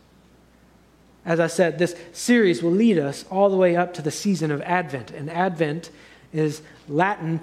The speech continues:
for coming. And so we have the first advent of Jesus. And we await the second advent.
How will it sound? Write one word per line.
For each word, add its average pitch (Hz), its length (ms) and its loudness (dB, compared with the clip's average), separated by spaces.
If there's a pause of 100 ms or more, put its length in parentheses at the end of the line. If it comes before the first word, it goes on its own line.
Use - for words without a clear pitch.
(140)
for 170 320 2 (280)
coming. 180 360 -2 (1900)
And 147 100 -6
so 175 180 2
we 170 140 4
have 185 580 0
the 185 100 2
first - 520 0
advent 151 600 -2
of 139 140 -10
Jesus. - 680 -12 (1160)
And 156 140 -4
we 170 140 4
await 170 420 0
the 135 60 -12
second - 420 -6
advent. 123 640 -16